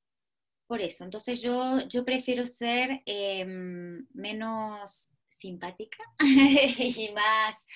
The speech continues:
eh, cuidadosa y educar más y ser un poquito más majadera con la cautela, porque las decisiones financieras son súper importantes, sobre todo en el nivel de fi-, de felicidad. Y eso es lo que quiero decir.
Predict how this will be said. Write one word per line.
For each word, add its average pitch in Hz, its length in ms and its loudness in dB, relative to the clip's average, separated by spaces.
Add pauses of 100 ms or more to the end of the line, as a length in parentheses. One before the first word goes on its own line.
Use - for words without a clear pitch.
(440)
eh, 185 320 -2
cuidadosa 185 840 0 (400)
y 190 260 -6
educar 185 480 0
más 233 500 2 (140)
y 190 140 -10
ser 196 240 -6
un 196 80 -12
poquito 185 320 -10
más 190 160 -10
majadera 185 640 -4
con 185 120 -8
la 180 120 -6
cautela, 180 680 -6 (380)
porque 175 320 -6
las 180 140 -6
decisiones 180 500 -8
financieras 175 520 -10
son 180 140 -12
súper - 340 -12
importantes, 170 680 -8
sobre 175 400 -6
todo 185 440 -4 (360)
en 185 120 -6
el 185 120 -6
nivel 196 240 -6
de 202 100 -10
fi-, 170 300 -10
de 180 240 -6
felicidad. 175 600 -8 (480)
Y 185 100 -8
eso 185 120 -8
es 226 60 -8
lo 220 80 -8
que 196 100 -8
quiero 175 160 -8
decir. 147 300 -14